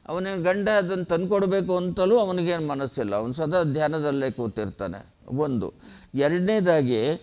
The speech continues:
ಅ, ಇ-, ಇವನು ಸದಾ ಧ್ಯಾನದೊಳಗೆ ಇರಬೇಕಾದವನು ಇವನಿಗೆ ಇವ್-, ಇವ್ ಹೆಂಡತಿಗೆ ಬೇಕಾದ ಶಾರೀರಿಕ ಸುಖ ಇವನೇನು ಪ-,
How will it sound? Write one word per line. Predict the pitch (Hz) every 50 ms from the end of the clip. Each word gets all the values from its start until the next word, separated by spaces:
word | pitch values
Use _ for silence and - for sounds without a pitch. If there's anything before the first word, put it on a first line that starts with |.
| - - - - - - - - - _ _ _ _ - - - -
ಅ, | 139 135
ಇ-, | 120 170 165 - - 151 170
ಇವನು | 175 175 175 175 175 170 170
ಸದಾ | 156 - 147 131 123 160 202 240
ಧ್ಯಾನದೊಳಗೆ | 214 170 170 196 196 202 208 208 190 202 202 190 180 180 202 190 180
ಇರಬೇಕಾದವನು | 175 175 175 165 185 180 175 - 180 175 170 151 170 165 156 139 117 131 151 165
ಇವನಿಗೆ | 165 156 160 156 160 160 156 147 160 156 139 127 123 127 123 127
ಇವ್-, | 131 127 123 117 98
ಇವ್ | 131 131 117 113 113 113
ಹೆಂಡತಿಗೆ | 123 135 160 170 208 185 175 165
ಬೇಕಾದ | 180 185 - - 185 180 175 180
ಶಾರೀರಿಕ | 170 - 151 135 151 160 180 185 180 175 - 185
ಸುಖ | 165 160 165 - -
ಇವನೇನು | 180 175 170 175 190 214 233 226
ಪ-, | 170 151 135 131 127 127